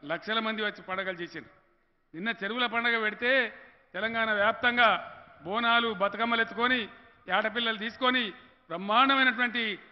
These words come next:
సంబరాలు చేసిండ్రు. ఈ విధంగా మంచిగా పచ్చగై చెరువులన్నీ నిండా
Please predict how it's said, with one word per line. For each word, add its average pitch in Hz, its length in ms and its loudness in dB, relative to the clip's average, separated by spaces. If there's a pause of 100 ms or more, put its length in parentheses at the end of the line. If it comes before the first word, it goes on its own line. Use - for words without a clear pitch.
(280)
సంబరాలు 220 420 2
చేసిండ్రు. 190 340 -6 (440)
ఈ 190 120 -6
విధంగా 220 340 2 (580)
మంచిగా 214 320 -2 (100)
పచ్చగై 220 400 0 (400)
చెరువులన్నీ 220 500 -4
నిండా 208 200 -2